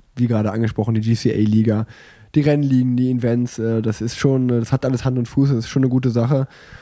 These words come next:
Und, äh, ja, ich, äh, muss echt sagen, dass es für mich eine absolute Alternative geworden ist. Äh, ich fahr super gerne ins Trainingslager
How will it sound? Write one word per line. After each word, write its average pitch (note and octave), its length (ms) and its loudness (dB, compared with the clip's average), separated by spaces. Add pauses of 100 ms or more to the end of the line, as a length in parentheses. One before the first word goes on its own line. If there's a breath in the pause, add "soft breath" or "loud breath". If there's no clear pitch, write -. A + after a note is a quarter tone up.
(200 loud breath)
Und, B2 440 0
äh, A#2 280 2 (380 soft breath)
ja, C3 180 2
ich, - 380 -8
äh, B2+ 320 0
muss B2+ 220 0
echt C3 180 -4
sagen, C3 240 0
dass B2+ 160 -2
es B2+ 140 -6
für C3+ 80 -2
mich B2+ 240 0
eine A#2+ 100 -2
absolute B2 320 0
Alternative B2+ 460 0
geworden A2+ 340 0
ist. A#2+ 260 -2
Äh, A2+ 320 0 (440 loud breath)
ich - 100 -6
fahr A#2+ 260 0
super C3+ 280 2
gerne A#2+ 300 -2
ins A#2 160 -6
Trainingslager B2 720 0